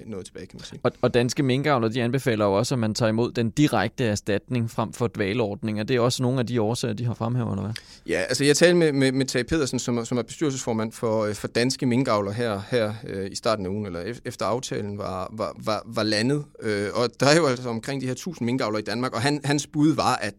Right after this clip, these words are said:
Speaker 1: at under halvtreds, øh, vil tage imod dem her, den her dvaleordning.
Speaker 2: Mm.
Speaker 1: Øh, for ham, han går ikke så meget op i, øh, i det her om, hvorvidt man får løn under dvaleperioden eller ej, eller han siger det i hvert fald på en anden måde. Han siger, at, at om man får løn et enkelt år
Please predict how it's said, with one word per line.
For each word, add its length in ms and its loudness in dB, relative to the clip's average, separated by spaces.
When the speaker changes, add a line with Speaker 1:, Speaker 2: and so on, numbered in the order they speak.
Speaker 1:
at 100 -10
under 140 0
halvtreds, 720 -4
øh, 180 -4
vil 80 -8
tage 140 -4
imod 240 0
dem 160 -6
her, 180 -6
den 180 -6
her 120 -4
dvaleordning. 840 -4
Speaker 2:
Mm. 60 -4
Speaker 1:
Øh, 220 -2
for 260 0
ham, 420 2
han 260 -2
går 140 2
ikke 180 2
så 140 -2
meget 360 2
op 220 0
i, 300 -4
øh, 260 -2
i 160 -4
det 160 -2
her 180 2
om, 160 -2
hvorvidt 300 -4
man 140 -4
får 200 -2
løn 300 2
under 160 -6
dvaleperioden 760 -4
eller 140 -4
ej, 220 0
eller 160 2
han 160 0
siger 160 4
det 40 8
i 40 8
hvert 140 4
fald 120 -2
på 80 -4
en 60 4
anden 200 4
måde. 160 4
Han 120 4
siger, 260 -2
at, 120 -2
at 180 -2
om 80 4
man 160 4
får 120 2
løn 200 4
et 140 -2
enkelt 360 -2
år 320 2